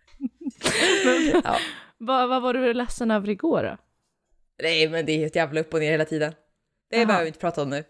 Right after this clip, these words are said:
Speaker 1: Okej.
Speaker 2: Nej, det finns inget, det är inget som, det är inget speciellt. Det är bara,
Speaker 1: Nej.
Speaker 2: det är väl bara några jävla hjärnspöke, eh, hit och dit och upp och
Speaker 1: Bara
Speaker 2: ner.
Speaker 1: en känsla, liksom. Mm.
Speaker 2: Bara en känsla.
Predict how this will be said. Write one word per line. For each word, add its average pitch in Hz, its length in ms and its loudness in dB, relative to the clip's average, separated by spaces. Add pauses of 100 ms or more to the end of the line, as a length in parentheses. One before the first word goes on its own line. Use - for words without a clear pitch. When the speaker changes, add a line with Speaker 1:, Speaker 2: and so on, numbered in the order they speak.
(340)
Speaker 1:
Okej. 226 320 0
Speaker 2:
Nej, 165 220 2
det 156 100 2
finns 180 220 -4
inget, 170 240 0
det 185 60 4
är 208 220 4
inget 180 200 -2
som, 175 340 -2
det 175 80 2
är 196 80 4
inget 226 180 0
speciellt. 190 540 0
Det 170 140 2
är 196 40 -2
bara, 180 160 2
Speaker 1:
Nej. 180 320 2
Speaker 2:
det 185 80 0
är 190 80 2
väl 196 160 -2
bara 165 160 2
några 143 200 0
jävla 131 420 -2
hjärnspöke, 131 720 -2 (340)
eh, 165 80 -14
hit 139 160 -10
och - 60 -10
dit - 380 -12
och 240 120 -4
upp 208 60 -4
och 220 60 -4
Speaker 1:
Bara 214 200 2
Speaker 2:
ner. 196 60 0
Speaker 1:
en 185 80 -2
känsla, 185 380 -4
liksom. - 340 -12 (160)
Mm. 196 220 -2 (320)
Speaker 2:
Bara 196 420 2
en 156 100 -2
känsla. 147 380 -10